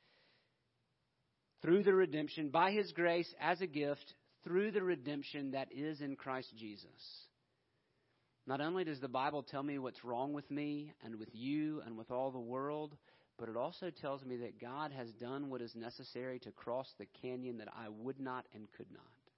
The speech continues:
And He has done it to rescue me and draw me to Himself.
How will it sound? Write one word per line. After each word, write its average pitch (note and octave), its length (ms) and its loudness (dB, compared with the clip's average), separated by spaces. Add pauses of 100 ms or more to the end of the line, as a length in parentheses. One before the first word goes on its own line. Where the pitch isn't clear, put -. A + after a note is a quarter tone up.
(880)
And A#2 80 -4
He C3 100 0
has A#2+ 140 -4
done C3+ 240 2
it D#3+ 180 -2 (120)
to - 120 -6
rescue C3+ 560 -2
me E3 380 2 (580)
and A2+ 140 -6
draw A#2+ 300 2
me D3+ 260 0
to C3 120 -4
Himself. A2+ 560 -8